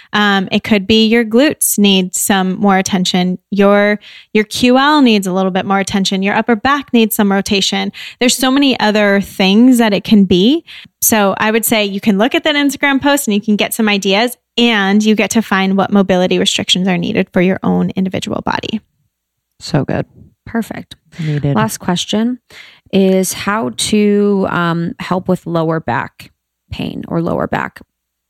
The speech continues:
Speaker 3: bother that's bothering you.
Speaker 1: Mm-hmm. I would say going back to, like, what we talked about in the beginning, first working on, like, breath, tap-, tapping into the more parasympathetic,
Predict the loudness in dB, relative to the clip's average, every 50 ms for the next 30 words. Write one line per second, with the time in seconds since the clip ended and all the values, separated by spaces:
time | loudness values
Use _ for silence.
0 | _ _ -4 -4 -4 -4 -6 -12 -16 -14 -10 -8 -8 -8 -8 -6 -6 -6 -6 -6
1 | -6 -8 -2 0 0 2 4 2 2 0 -2 -6 _ -16 -18 -16 -16 -16 -8 -4
2 | -2 -2 -2 0 0 0 2 2 2 0 -2 -6 -4 -2 0 2 2 4 4 2
3 | 2 2 -2 -2 -2 0 0 2 2 2 0 0 2 0 2 2 2 2 2 0
4 | 0 0 0 -2 0 0 0 0 0 0 0 0 0 0 -2 -4 -6 -12 -20 _
5 | _ 0 2 2 2 2 0 0 -2 -2 0 2 2 2 2 2 2 0 0 -2
6 | -4 -2 0 0 0 -2 -2 -2 0 0 2 0 0 -2 -4 -2 -2 -2 -2 -2
7 | -6 -8 -2 -2 0 0 2 0 0 0 0 0 2 2 4 4 4 2 2 0
8 | 0 0 0 0 0 0 0 -2 0 0 2 2 2 0 -2 -4 -12